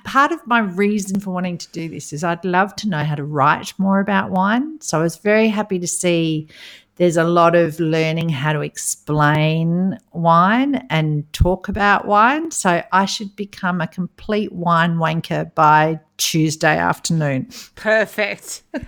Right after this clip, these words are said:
Speaker 2: Oh, well, I'm, that's to become a wine wanker. I'm very, very, very excited about that, Kirsty. Okay, let's move on to our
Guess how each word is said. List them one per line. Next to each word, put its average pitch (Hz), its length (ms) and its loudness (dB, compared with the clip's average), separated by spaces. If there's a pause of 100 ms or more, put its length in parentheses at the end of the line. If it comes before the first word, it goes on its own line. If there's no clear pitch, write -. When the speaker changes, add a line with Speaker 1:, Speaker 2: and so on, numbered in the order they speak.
(180)
Speaker 2:
Oh, 226 300 -8 (240)
well, 247 260 0
I'm, 247 220 -2 (480)
that's - 340 0 (320)
to 214 100 -18
become 233 340 -2
a 226 60 -2
wine 208 280 -4
wanker. 196 300 -8
I'm 196 240 -4
very, 226 500 0
very, 196 540 -6
very 185 340 -6
excited 175 340 -8
about 175 200 -10
that, 175 200 -12
Kirsty. 185 300 -12 (320)
Okay, 269 200 -4
let's 269 260 -12
move 302 160 -12
on 285 120 -8
to 277 120 -10
our 226 200 0